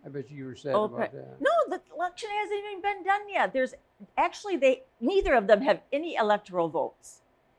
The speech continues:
Speaker 2: They don't, the, none of the votes have been, uh, certified. It's just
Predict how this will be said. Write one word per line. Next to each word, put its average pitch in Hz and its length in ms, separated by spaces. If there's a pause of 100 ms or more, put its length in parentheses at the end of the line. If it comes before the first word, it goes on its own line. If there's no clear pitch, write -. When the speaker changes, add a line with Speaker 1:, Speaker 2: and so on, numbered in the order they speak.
(420)
Speaker 2:
They 294 120
don't, 339 280 (280)
the, 311 80
none 359 160
of 339 80
the 302 100
votes 330 300
have 254 200
been, 277 420 (500)
uh, 254 100
certified. 339 800 (320)
It's 220 140
just - 320